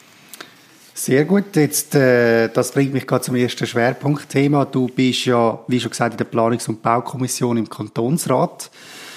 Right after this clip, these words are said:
Und, äh, dort ist ja die Umwelt immer ein grosses Thema, weil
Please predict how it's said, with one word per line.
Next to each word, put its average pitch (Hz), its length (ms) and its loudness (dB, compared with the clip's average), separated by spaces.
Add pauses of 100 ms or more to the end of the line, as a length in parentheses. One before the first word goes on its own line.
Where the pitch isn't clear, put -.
(460)
Und, 143 420 2
äh, 139 460 2 (280)
dort 156 280 2
ist 147 160 0
ja 143 280 -2 (340)
die - 40 -14
Umwelt 139 480 0
immer 131 180 2
ein 127 60 -2
grosses 120 400 -6
Thema, 110 320 -2
weil 107 380 -2